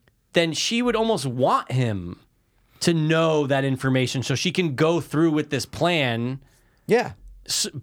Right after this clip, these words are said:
Speaker 1: but at the same time, like, no, those are locked away and you can't get to that. You see what I'm trying to say? It's like, why not just give him all the information on Richard Jenkins?
Speaker 2: Because she wants him to think that he has the upper hand and that he's
Speaker 1: John
Speaker 2: calling the
Speaker 1: Doe.
Speaker 2: shots.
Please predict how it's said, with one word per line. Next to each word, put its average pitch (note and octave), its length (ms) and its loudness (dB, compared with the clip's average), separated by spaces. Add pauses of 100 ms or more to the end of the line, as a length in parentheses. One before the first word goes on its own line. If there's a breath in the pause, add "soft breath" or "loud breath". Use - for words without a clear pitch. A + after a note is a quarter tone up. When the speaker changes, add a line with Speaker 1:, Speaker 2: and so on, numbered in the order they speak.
(180)
Speaker 1:
but E3+ 720 2
at D#3+ 240 -4
the F3 100 -2
same F3+ 280 0
time, F#3 360 0
like, D3+ 280 0
no, E3 300 2
those D#3+ 180 0
are E3 60 0
locked D#3 280 0
away D#3 240 2
and C#3+ 100 -2
you D3+ 80 -4
can't C3 280 -4
get C#3+ 180 0
to A#2+ 120 -2
that. G2 280 -4
You C#3+ 100 -2
see G3+ 140 -2
what G#3 40 0
I'm G3 40 -2
trying G3+ 160 0
to G3+ 60 -2
say? A3+ 200 0
It's G#3 140 -4
like, D3 320 0 (240 loud breath)
why F3+ 160 2
not C4 160 0
just G3+ 160 -4
give A3+ 100 2
him G#3 120 0
all F#3+ 100 4
the F3 100 0
information D#3 420 -2
on C3+ 100 0
Richard B2 180 -6
Jenkins? F#2+ 540 -4
Speaker 2:
Because D#3+ 280 2
she F#3 300 0
wants E3+ 440 0
him D#3 260 2
to C#3 120 -4
think D3+ 360 -2
that A#2 160 0
he A#2+ 640 -4 (220 soft breath)
has D3+ 280 0
the C3+ 140 -4
upper A#2 240 -2
hand C#3 360 -4
and A#2+ 160 2
that A#2 140 -2
he's G#3 480 -2
Speaker 1:
John C3+ 200 4
Speaker 2:
calling A#2 140 2
the B2+ 60 2
Speaker 1:
Doe. F#2+ 60 -4
Speaker 2:
shots. - 500 -4